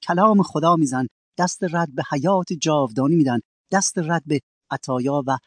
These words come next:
حیاتی که خداوند در عیسی مسیح عطا کرده است. بخشش گناهان، همه رو دست رد به آنها می‌زنن و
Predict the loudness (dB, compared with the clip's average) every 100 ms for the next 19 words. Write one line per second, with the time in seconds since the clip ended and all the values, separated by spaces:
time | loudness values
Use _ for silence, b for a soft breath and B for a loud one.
0 | _ -8 -2 0 0 -2 -8 -10 -10 -8
1 | -6 -4 -2 -2 -6 -8 -6 -2 0 0
2 | -2 -8 -10 -6 -6 -6 -14 -14 -12 -10
3 | -8 -4 -2 -2 -2 -2 -2 -2 -4 -6
4 | _ _ _ -8 -6 -6 -6 -6 -4 -6
5 | -2 0 2 4 4 4 2 2 0 _
6 | _ -6